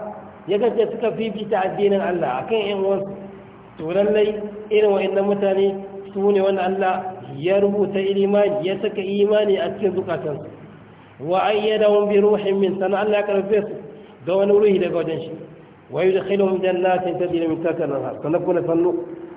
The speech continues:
Allah zai shigar da su aljanna wanda korame ke gudana a cikinta. "Khalidina fiha", suna masu dawama a ciki, "radiyallahu anhum wa radu an", Allah ya yarda da su,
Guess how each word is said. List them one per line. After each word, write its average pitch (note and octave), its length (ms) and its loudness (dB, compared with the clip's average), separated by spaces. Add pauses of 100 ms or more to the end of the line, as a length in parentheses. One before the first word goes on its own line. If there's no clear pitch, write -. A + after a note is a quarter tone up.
(140)
Allah G3 640 4 (320)
zai G3 480 6
shigar G3 320 4
da G3 220 4
su G3 100 4
aljanna F#3 560 2 (320)
wanda G3 280 2
korame G3 440 4
ke G3 160 6
gudana F#3+ 560 6
a F#3+ 140 2
cikinta. F3+ 420 0 (960)
"Khalidina G3+ 1040 4
fiha", G#3 420 4 (540)
suna G3+ 300 4
masu G3 240 2
dawama G3 400 4
a G3+ 100 0
ciki, G3 400 2
"radiyallahu F#3 720 4
anhum F3 240 2
wa F3 140 4
radu F3 320 2
an", E3+ 240 2 (520)
Allah F#3+ 360 4
ya F#3 180 4
yarda F#3 180 2 (120)
da - 60 -
su, F3+ 120 0